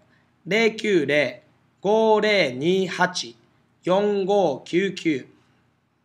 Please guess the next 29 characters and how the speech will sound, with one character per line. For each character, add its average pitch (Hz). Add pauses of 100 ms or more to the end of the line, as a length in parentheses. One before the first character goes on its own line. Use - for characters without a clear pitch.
(920)
続 220
い 240
て、 - (500)
全 269
国 226
筋 220
無 175
力 220
症 185
友 226
の 180
会 123
沖 151
縄 208
県 170
支 -
部。 127 (260)
代 160
表 151
者 127
は 165
武 185
田 175
さ 143
ん。 117 (420)
電 180
話 180
番 151
号、 120